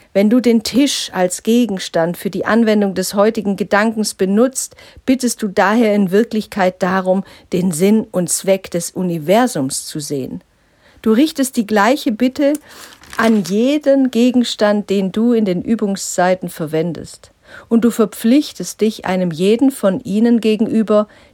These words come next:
dir seinen Sinn und Zweck offenbaren zu lassen, anstatt ihm dein eigenes Urteil aufzuerlegen.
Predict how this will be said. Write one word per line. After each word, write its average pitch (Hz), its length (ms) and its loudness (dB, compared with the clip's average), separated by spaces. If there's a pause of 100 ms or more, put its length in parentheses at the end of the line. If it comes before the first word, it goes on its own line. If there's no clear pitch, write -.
(100)
dir 226 300 4
seinen 196 340 2
Sinn 208 280 2
und 202 140 0
Zweck 185 380 0
offenbaren 180 720 -2
zu - 160 -8
lassen, 175 560 -2 (500)
anstatt 190 540 -2
ihm 226 380 2 (380)
dein 196 280 0
eigenes 175 480 -4
Urteil 160 600 -2 (200)
aufzuerlegen. 156 920 -4